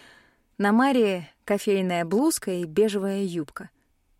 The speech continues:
Парный наряд словно намекает, что они вместе. Может, это и правда так? На Шехе приличный костюм, льняной,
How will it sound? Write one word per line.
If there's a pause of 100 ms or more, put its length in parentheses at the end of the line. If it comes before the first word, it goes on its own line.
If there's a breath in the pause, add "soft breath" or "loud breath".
(160)
Парный
наряд
словно
намекает,
что
они
вместе. (1080)
Может,
это
и
правда
так? (760)
На
Шехе (160)
приличный
костюм, (280 loud breath)
льняной,